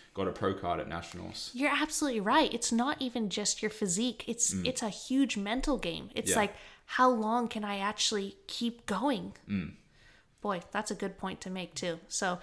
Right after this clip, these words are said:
Speaker 2: yeah, don't burn out before you actually do have a chance to really deliver your best, 'cause
Speaker 1: Mm.
Speaker 2: there is a specific day for that. Unfortunately,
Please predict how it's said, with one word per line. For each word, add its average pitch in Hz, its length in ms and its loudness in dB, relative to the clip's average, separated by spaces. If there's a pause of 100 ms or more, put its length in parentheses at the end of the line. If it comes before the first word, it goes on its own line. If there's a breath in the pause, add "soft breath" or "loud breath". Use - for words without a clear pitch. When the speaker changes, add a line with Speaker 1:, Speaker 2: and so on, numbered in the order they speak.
(200 loud breath)
Speaker 2:
yeah, 190 200 2 (100)
don't 247 260 6
burn 233 200 4
out 202 240 2
before 196 240 -2
you 185 180 -6
actually 185 340 -4
do 190 220 -4
have 180 220 -4
a 175 40 -4
chance 175 420 -4
to - 120 -6
really 180 400 -4 (220)
deliver 190 400 4
your 175 180 -2
best, 165 380 -4
'cause - 180 -6 (100)
Speaker 1:
Mm. 101 140 -2
Speaker 2:
there 247 140 6
is 240 120 6
a 220 60 2
specific 185 560 0
day 156 200 -6
for - 160 -10
that. - 280 -4
Unfortunately, 208 800 2